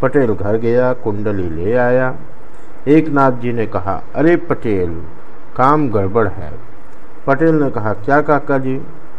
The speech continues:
एक नाथ जी ने कहा, "बहुत गड़बड़ है, कुंडली कहती है एक महीना।" पटेल ने कहा, "एक महीने के बाद मैं मर जाऊंगा।"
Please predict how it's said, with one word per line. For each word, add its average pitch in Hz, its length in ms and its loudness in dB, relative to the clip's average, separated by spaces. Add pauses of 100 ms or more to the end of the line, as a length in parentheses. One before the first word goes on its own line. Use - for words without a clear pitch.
(420)
एक 160 220 2
नाथ 123 180 0
जी 104 180 -2
ने 98 140 -2
कहा, 95 260 -4
"बहुत 143 320 4
गड़बड़ 127 460 4
है, 87 180 -4
कुंडली 139 640 2
कहती 147 440 0
है 165 180 4
एक 147 320 2
महीना।" 104 500 -2 (1300)
पटेल 147 280 4
ने 151 140 4
कहा, 131 220 0
"एक 131 380 0
महीने 151 320 2
के 147 140 0
बाद 147 240 4
मैं 160 160 2
मर 151 220 2
जाऊंगा।" 156 440 0